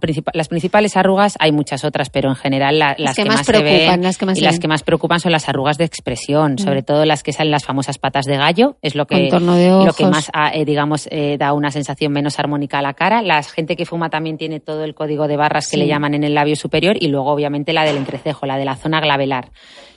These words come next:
Speaker 1: Eh, entonces,
Speaker 2: Y
Speaker 1: las
Speaker 2: las
Speaker 1: ar-
Speaker 2: del surco nasogeniano, que a mí esas son las
Speaker 1: También,
Speaker 2: que más me
Speaker 1: pero esas se forman más
Speaker 2: El
Speaker 1: por
Speaker 2: surco nas-,
Speaker 1: flacidez.
Speaker 2: nas-,
Speaker 1: Esas
Speaker 2: nasogeniano son las que están al lado de la boca.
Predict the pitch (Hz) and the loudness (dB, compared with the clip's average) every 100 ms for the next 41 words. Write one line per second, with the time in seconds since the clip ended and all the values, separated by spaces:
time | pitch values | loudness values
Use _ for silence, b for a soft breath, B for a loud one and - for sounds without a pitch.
0 | B 170 165 160 B B B 185 196 175 | B 2 4 4 B B B 2 4 4
1 | 220 202 196 196 175 220 202 240 233 233 | 4 6 6 4 2 -2 0 0 0 0
2 | 208 214 220 240 254 202 196 202 214 196 | 0 2 2 2 2 0 0 -2 0 2
3 | 165 165 170 165 190 - - 190 190 247 | 4 6 6 6 2 0 2 4 4 2
4 | - 240 240 240 226 220 214 247 285 285 | 2 2 4 4 4 4 4 4 4 4
5 | 277 170 156 139 - 240 233 240 240 233 | 4 4 2 0 0 2 4 4 4 2
6 | 226 240 269 285 262 240 240 233 254 254 | 2 2 4 2 2 0 -2 0 0 0
7 | - _ - 196 202 202 190 180 165 156 | -6 _ -2 2 4 4 4 4 4 2
8 | 147 156 143 | 0 -4 -8